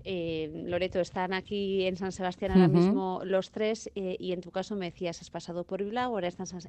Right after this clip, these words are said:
Speaker 1: en San Sebastián, acogiéndote a distintas ayudas de cear, también la Cruz Roja te ha ayudado,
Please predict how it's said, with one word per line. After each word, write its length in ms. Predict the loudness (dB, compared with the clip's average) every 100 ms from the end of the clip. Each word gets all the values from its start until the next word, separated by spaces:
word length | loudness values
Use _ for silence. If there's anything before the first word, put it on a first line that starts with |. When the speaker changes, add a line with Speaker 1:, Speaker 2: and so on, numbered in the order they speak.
| -10
Speaker 1:
en 100 | -8
San 140 | -8
Sebastián, 460 | -6 -6 -4 -2 -2
acogiéndote 540 | -4 -4 -4 -4 -2
a 60 | -2
distintas 440 | -4 -6 -6 -6
ayudas 520 | -6 -4 0 0 0
de 140 | -4 -4
cear, 420 | -2 0 0 -2
también 380 | -6 -6 -4 -6
la 100 | -6
Cruz 140 | -6
Roja 240 | -6 -6
te 120 | -6 -6
ha 20 |
ayudado, 440 | -6 -4 -4 -4